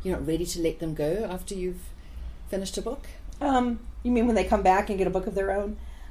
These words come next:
Speaker 2: Or if they have had a book of their own and they come back? I, I just kind of feel like it's revisiting old friends. And my readers really seem to like that, and I didn't do it on purpose. Um, it wasn't a plan. I'd written my very first sale, That Don't Tell, has a character in it that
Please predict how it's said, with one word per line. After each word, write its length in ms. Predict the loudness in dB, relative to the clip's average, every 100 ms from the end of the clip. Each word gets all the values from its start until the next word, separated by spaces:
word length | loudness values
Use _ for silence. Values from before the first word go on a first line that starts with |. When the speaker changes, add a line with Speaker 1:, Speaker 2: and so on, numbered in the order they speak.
| 4
Speaker 2:
Or 160 | 6 8
if 80 | 8
they 280 | 6 4 2
have 180 | 0 4
had 180 | 6 4
a 20 |
book 180 | 2 -2
of 80 |
their 160 | 2 2
own 80 | 2
and 100 | 0
they 40 |
come 180 | -2 0
back? 280 | 0 -2 -4 -2
I, 100 | 0
I 140 | 2 2
just 260 | 0 -2
kind 160 | -2 -2
of 60 | 2
feel 120 | 4
like 160 | 4
it's 160 | 0 -2
revisiting 580 | 0 2 0 -2 -4 -2
old 220 | -2 0
friends. 520 | 0 0 -2 -6 -6 -6 -8 -8 -10 -8 -2
And 180 | 2 4
my 100 | 4
readers 440 | 4 2 2 2
really 320 | 0 2 0
seem 240 | -2 -4 -4
to 80 |
like 240 | -2 -2 -2
that, 220 | -4 -2
and 100 | 0
I 60 | 0
didn't 300 | 0 -2 2
do 140 | 2
it 60 | 2
on 140 | 0
purpose. 640 | -2 -4 -6 -8 -6 -4 0
Um, 320 | 0 0 -2
it 100 | -2
wasn't 260 | -2 -2 -4
a 40 |
plan. 440 | -6 -6 -4 -6 -10 -14 -12 -12 -12 -8 0
I'd 180 | 0 2
written 440 | 2 2 -2 -4 -8 -6
my 160 | 2 2
very 240 | 4 4
first 260 | 4 0 2
sale, 220 | 4 6
That 160 | 4 2
Don't 220 | -2 -2
Tell, 480 | -2 2 4 4 0 -12 -12 2
has 240 | 4 4
a 60 | 2
character 460 | 2 2 2 0
in 100 | 2
it 200 | 0 0
that 240 | 0 0